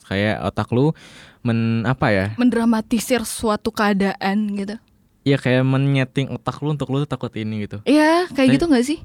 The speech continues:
Speaker 1: Iya, kayak, kayak contohnya kayak misalnya gue tadi ketinggian kan, awalnya gue takut segala
Speaker 2: Iya.
Speaker 1: macam, dan akhirnya gue beraniin gitu kan.
Speaker 2: Hmm.
Speaker 1: Mungkin juga kayak, apa ya? S-,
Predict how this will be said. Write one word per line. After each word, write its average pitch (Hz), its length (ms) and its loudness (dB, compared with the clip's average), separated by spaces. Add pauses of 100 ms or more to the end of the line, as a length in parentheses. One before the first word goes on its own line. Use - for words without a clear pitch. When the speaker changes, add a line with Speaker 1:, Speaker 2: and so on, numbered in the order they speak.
(360)
Speaker 1:
Iya, 107 240 -2
kayak, 120 240 0 (100)
kayak 147 160 -4
contohnya 175 300 -2
kayak 143 140 -2
misalnya 123 220 0
gue 127 120 0
tadi 120 180 -4
ketinggian 107 540 0
kan, 107 160 -4
awalnya 107 260 -2
gue 107 200 -2
takut 101 300 -6
segala 98 200 -2
Speaker 2:
Iya. 98 60 -2
Speaker 1:
macam, 113 160 -6 (100)
dan 107 180 -4
akhirnya 104 280 -4
gue 110 120 -4
beraniin 101 480 -4
gitu 98 200 -6
kan. 107 180 -10 (240)
Speaker 2:
Hmm. 214 320 -2 (840)
Speaker 1:
Mungkin 139 180 -2
juga 120 400 2 (140)
kayak, 107 420 -2
apa 135 220 -4
ya? 98 140 0 (1000)
S-, - 340 -16